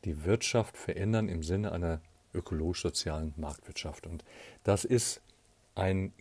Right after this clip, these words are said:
ganz, ganz, ganz großes Novum, auf das wir zugehen, weil wir haben, und das ist das Große daran,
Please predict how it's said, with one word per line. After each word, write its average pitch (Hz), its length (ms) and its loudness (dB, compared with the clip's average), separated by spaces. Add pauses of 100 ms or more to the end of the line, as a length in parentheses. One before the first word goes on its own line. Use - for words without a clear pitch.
ganz, 123 300 8
ganz, 117 240 4
ganz 82 300 -2
großes 101 680 6
Novum, 98 600 4 (220)
auf - 160 -6
das - 280 -2
wir 78 80 -2
zugehen, 87 420 -2
weil 85 140 2
wir 80 140 -2
haben, 98 420 0
und 85 120 -6
das 80 120 -4
ist - 80 -6
das - 160 -6
Große 92 440 0
daran, 110 420 -2